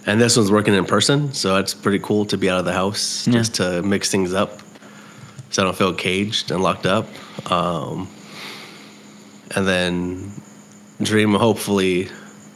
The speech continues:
Speaker 1: that, or I dream more that I could finish more of my screenplay that I'm working on. I just hit,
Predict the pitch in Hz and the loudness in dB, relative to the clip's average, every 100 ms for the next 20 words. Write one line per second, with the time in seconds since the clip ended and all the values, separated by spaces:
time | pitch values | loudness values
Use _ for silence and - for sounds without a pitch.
0 | - - - - - - - - - - | -20 -20 -20 -20 -20 -20 -20 -20 -20 -10
1 | - 95 90 78 - - - - - - | -2 0 0 -4 -8 -20 -20 -20 -6 2
2 | 107 101 98 117 104 101 98 92 92 85 | 4 4 4 4 6 6 4 4 0 0
3 | 92 90 90 87 - - - 104 - - | -2 -2 -2 -6 -10 -16 -6 -6 -6 -12
4 | - 113 104 98 - 104 98 95 92 - | 0 2 4 2 2 2 4 2 -2 -2
5 | 98 92 - 95 90 90 - - 104 95 | -2 -2 -2 -2 -2 -6 -12 -14 -4 -2
6 | 92 87 95 95 92 95 95 95 107 95 | 0 -2 0 0 0 0 0 0 0 -2